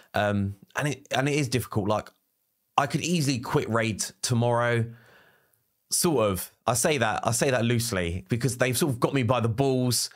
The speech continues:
You know, I've sunk four years of my life into this game, and I just, it's just so hard to let go. You know, four years of your life, and I just, I just, I'm struggling to let go.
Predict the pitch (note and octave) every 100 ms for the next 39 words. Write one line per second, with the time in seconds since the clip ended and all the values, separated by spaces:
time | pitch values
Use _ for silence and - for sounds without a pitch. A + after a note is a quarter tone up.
0 | - - - A2 G#2+ C3 - F3+ C#3 A#2
1 | - D3 C3+ C3 A#2 A2+ A2 A2+ A#2 A#2+
2 | A#2 A#2+ A2+ - A2 A2+ G#2+ G#2 - -
3 | - - _ A2+ A#2 A2+ A#2 A2+ - -
4 | _ _ _ _ - - A3 - - -
5 | D#3 - G#3+ - A#3 F#3 E3 D#3+ D3+ C3+
6 | A#2 A#2+ A2 F2 F#2 B2 A2+ - - A#3
7 | G3 E3+ D#3+ C3+ A#2+ B2 A#2 A#2 A2+ A#2
8 | - - - - - - A#2 A2+ A2+ A#2+
9 | C#3+ - B2 A#2 - - - - _ _
10 | B2+ B2 - C#3 C3 A2+ A#2+ G#2 G2+ E2+